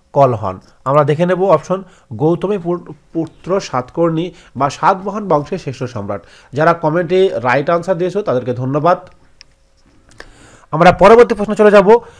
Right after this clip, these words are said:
আহ, ইবন বতুতা কার রাজত্বকালে ভারতে আসেন? ইবন বতুতা কার রাজত্বকালে ভারতে আসেন?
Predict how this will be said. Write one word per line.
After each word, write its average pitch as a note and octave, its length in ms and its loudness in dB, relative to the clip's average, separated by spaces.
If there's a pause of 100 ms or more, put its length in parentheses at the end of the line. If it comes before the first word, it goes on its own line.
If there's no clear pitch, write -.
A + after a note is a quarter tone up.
(140)
আহ, D3 180 6 (140)
ইবন F#3+ 380 6
বতুতা F#3 480 4
কার F3+ 340 6
রাজত্বকালে F#3 540 2
ভারতে C3 320 0
আসেন? G#2 340 -2 (360)
ইবন F#3+ 340 4
বতুতা G3+ 400 4
কার F3 300 4
রাজত্বকালে F3+ 440 2
ভারতে B2+ 300 2
আসেন? F3 360 2